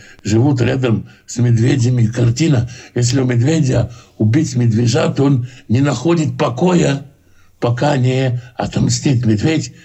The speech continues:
потерявший их, своих детенышей, это очень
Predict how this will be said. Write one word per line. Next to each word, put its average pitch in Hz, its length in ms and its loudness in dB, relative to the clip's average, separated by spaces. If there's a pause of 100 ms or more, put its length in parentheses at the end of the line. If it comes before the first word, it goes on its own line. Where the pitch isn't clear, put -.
(200)
потерявший 120 720 0
их, - 200 -10 (320)
своих 120 600 0
детенышей, 110 1000 0 (280)
это 123 260 -2
очень 131 600 0